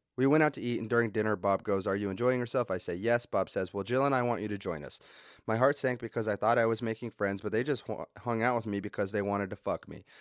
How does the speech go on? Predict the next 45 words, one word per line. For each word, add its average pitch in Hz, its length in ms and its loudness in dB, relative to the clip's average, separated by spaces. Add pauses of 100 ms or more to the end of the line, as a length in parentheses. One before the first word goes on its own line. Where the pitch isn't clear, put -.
(160)
I 110 80 2
almost 135 220 2
started 131 260 0
crying. 85 380 -2
They 92 80 -2
will 101 160 -2
come 120 240 -4
around 117 360 0
me 117 120 -2
at 113 140 -2
work 101 260 0
and 95 240 -4
try 104 220 0
to 104 80 -2
bring 104 240 -2
it 98 100 0
up, 95 180 0
and 95 120 -4
it 85 120 -8
freaked 101 280 -4
me 95 100 -2
out. 85 220 -2
I'm 90 100 -4
clearly, 127 400 -2
clearly 147 380 0
uncomfortable, 95 580 -2 (240)
and 113 160 0
he 117 80 0
told 113 240 2
me, 113 100 0
"Come 120 240 -2
cuddle, 113 320 0
can 110 160 -4
I 101 120 -2
grab 95 240 2
your 87 120 0
ass?" 78 280 -4
Now, 113 180 2
the 131 80 2
timeline 254 640 4
here 165 160 4
is 127 140 0
all 113 160 6
fucking 87 420 -4
off, - 340 -8